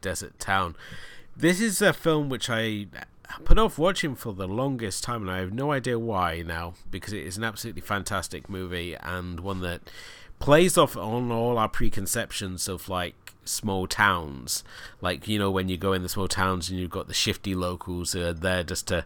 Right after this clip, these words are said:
take advantage of the townies, and this film, like, completely plays up on all those expectations, and everything that happens, uh, to Gary Bond's character in this is his own doing. <laughs> So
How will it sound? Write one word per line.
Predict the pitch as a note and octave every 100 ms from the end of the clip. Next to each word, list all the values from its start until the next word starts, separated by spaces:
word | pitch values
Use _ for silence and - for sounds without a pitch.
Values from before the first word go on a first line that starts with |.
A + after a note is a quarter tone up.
| - - - - -
take | C3+ A2+
advantage | A#2 F#2 G2+ G2+ - F#2
of | G#2+ E2
the |
townies, | F2 A2 A2 G2+ F2+ F2 -
and | G2 F#2 F#2+ - -
this | A#2+
film, | - C#3
like, | A2 F#2+
completely | G#2+ G2 B2 A#2 G#2
plays | - - G2+ F#2
up | G#2 -
on | G2
all | F2+ G2
those | F#2+ F2
expectations, | G2 - F#2 E2 - F2+ F2+ F2 E2 -
and | F2+ E2+ - - - - -
everything | - C3+ C#3 E3
that | B2 G#2
happens, | - A#2 - A2+ G2+ F#2 F2+ - -
uh, | F2+ F2+ F#2 F2+
to | -
Gary | F#2+ F#2 F2+
Bond's | F#2 F2
character | - G2 G2 - F2+
in | B1+
this | G1+ - - - - - - -
is | B2+ B2+
his | B2 G#2
own | A2 F#2+
doing. | E2+ G2+ F#2+ C2+ D#2
<laughs> | - - - - - -
So | C#3 - D#3 C#3 D3 B2+